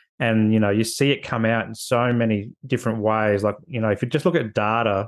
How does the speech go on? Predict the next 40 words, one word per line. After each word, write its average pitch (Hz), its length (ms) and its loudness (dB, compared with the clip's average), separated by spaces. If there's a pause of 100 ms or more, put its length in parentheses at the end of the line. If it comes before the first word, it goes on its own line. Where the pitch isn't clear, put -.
the 127 180 -6
statistics - 640 -4
around 98 440 0
men's 98 320 -2
mental 95 260 -4
health 98 340 0
and, 101 220 -8 (140)
and 110 240 0
men's 113 320 0
well-being 101 560 0
and 101 100 -4
men's 110 320 0
lives, 101 480 0 (600)
two 135 240 0
come 117 240 -2
out, 104 160 -2 (520)
to, 127 180 -4
come 120 240 -4
to 104 100 -2
mind 101 340 2
for - 100 -8
me. 98 280 0
So 104 240 0
one 117 200 2
is 107 160 0
suicide 101 500 -2
data. 110 400 0 (500)
So 101 320 0
in 110 200 0
Australia, 107 440 0
it's 101 120 -4
like 101 160 -2
nine 104 640 0
lives 98 360 0
are 98 40 0
lost 95 260 -2
every 95 180 0
day 92 240 0
to 92 80 -6
suicide, - 640 -4